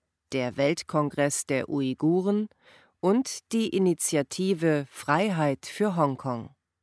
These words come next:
Wang war am Dienstag in Brüssel eingetroffen, wo er unter anderem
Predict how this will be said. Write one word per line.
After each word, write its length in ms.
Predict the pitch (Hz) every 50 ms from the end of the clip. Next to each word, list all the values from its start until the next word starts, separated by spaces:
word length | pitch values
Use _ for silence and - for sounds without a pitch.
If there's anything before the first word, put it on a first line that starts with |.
| _ _ _ _ _ _ _ - - - - _ _ _ _ _ -
Wang 480 | - 135 156 151 165 208 247 254 233 170
war 260 | 170 151 151 - -
am 220 | - 151 143 139
Dienstag 680 | - 151 170 185 196 - - - - 160 151 147 - -
in 240 | - - 160 151 143
Brüssel 440 | 151 143 190 208 - - 170 156 151
eingetroffen, 920 | - - 151 156 156 147 156 - - - 165 160 156 - 165 165 160 151 - _ - _ _ _ _ _ _ -
wo 240 | - 170 175 180 - -
er 320 | - 170 170 165 160 143 -
unter 460 | - 170 170 165 - 170 151 - -
anderem 680 | - 156 160 170 175 185 185 165 196 208 226 254 269